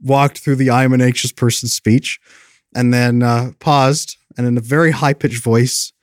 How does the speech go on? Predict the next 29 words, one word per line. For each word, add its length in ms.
screeched, 600
"Will 80
you 80
be 140
my 600
friend?" 140
<laughs> 100
As 220
rapid 440
and 100
high-pitched 340
as 140
possible. 640
And 100
his 100
friend 260
said, 420
"What?" 360
<laughs> 100
And 120
he 60
had 100
to 60
repeat 360
it 100
in 60
a 40
calmer 340
voice. 600